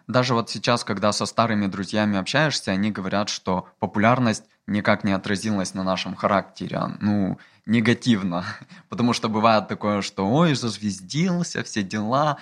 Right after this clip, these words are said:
Нам, нас даже предупреждали, говорят, ну, в шутку, типа, «не зазвездитесь там в Москве,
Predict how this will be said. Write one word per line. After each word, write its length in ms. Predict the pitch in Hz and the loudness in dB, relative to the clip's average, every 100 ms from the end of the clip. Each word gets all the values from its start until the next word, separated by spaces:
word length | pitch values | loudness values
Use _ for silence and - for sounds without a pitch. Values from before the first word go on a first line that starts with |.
| - - | -12 -10
Нам, 280 | 107 104 101 | 2 2 4
нас 180 | 113 104 | 2 2
даже 240 | 113 104 | 0 -4
предупреждали, 880 | 92 113 95 95 110 95 120 143 131 | -4 -6 -8 -6 -6 0 2 2 2
говорят, 440 | 104 104 110 107 160 | -2 0 2 2 0
ну, 100 | 208 | -6
в 40 | |
шутку, 420 | - 156 - 98 - - | -4 -6 -2 -4 -4 -20
типа, 220 | - 90 95 | -8 -4 2
«не 180 | 104 | 2
зазвездитесь 880 | 117 123 92 113 - 113 180 147 131 | 4 2 2 -2 2 2 2 -2 -4
там 260 | - 120 120 | 0 0 0
в 40 | |
Москве, 640 | 120 - - 104 120 123 | -2 -4 -2 0 2 0